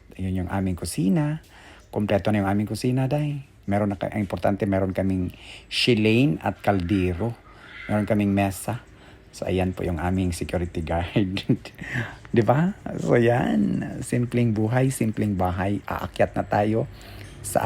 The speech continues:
aming kwarto. Ami-, isang kwarto lang yan, pero kasya lang sa amin. Kasi kami lang talagang tatlo. So, this is our room. So, medyo arrange na yan kasi in-arrange ko na yan, day. So, in-arrange ko na yan.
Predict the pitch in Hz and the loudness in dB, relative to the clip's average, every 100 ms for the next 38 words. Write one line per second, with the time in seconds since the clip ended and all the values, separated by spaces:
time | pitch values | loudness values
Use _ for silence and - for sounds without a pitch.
0 | 113 110 104 101 101 101 - - 104 107 | 2 2 2 4 4 4 -6 -2 0 0
1 | 110 - - 139 139 139 139 135 127 117 | -2 -4 4 4 6 4 4 2 2 0
2 | 127 123 120 120 - 104 - 113 110 101 | -2 -4 -4 -4 -2 -4 0 0 2 0
3 | 104 95 90 90 110 - - - - - | 2 0 0 -4 -8 -16 -20 -20 -20 -20
4 | - - - - - - - 101 101 110 | -20 -20 -18 -16 -16 -12 -8 -4 -2 2
5 | 107 104 98 101 101 92 82 - - 95 | 2 2 2 2 0 0 -2 -8 -4 -4
6 | 98 90 - - - - - 98 110 - | -2 -6 -18 -20 -20 -14 -4 0 0 -2
7 | - 117 - - 101 98 98 95 110 104 | -2 -2 -2 -2 0 2 0 0 -2 2
8 | 107 107 135 175 185 190 196 214 208 - | 2 2 0 0 0 0 0 -2 -4 -14
9 | - - - - - - 113 113 98 92 | -20 -20 -20 -20 -20 -6 0 0 0 0
10 | 107 98 - 98 104 104 - 104 101 101 | 2 2 2 2 4 2 0 0 0 0
11 | 104 - 120 104 101 98 98 - 104 104 | -2 -2 0 2 2 0 -2 -2 -2 0
12 | 98 92 107 107 - - - - - - | -2 -2 -4 -8 -12 -20 -20 -20 -20 -8
13 | - 104 98 107 104 - 110 107 98 92 | 0 2 4 2 0 -2 0 2 2 0
14 | 107 165 | 0 -4